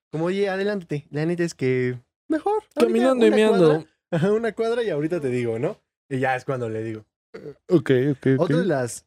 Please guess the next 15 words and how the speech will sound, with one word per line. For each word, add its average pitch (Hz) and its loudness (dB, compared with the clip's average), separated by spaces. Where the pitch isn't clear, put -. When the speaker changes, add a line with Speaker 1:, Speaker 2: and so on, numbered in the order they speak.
Speaker 1:
cosas 165 -4
que 135 -4
me 117 -4
dijeron 147 -4
que 151 -6
era 147 -6
muy 156 -2
naco 156 -4
hacer, 123 -4
güey, 120 -2
Speaker 2:
Ay, 170 -14
cabrón. - -12
Speaker 1:
era 160 0
tras, 127 -2
este, 131 -2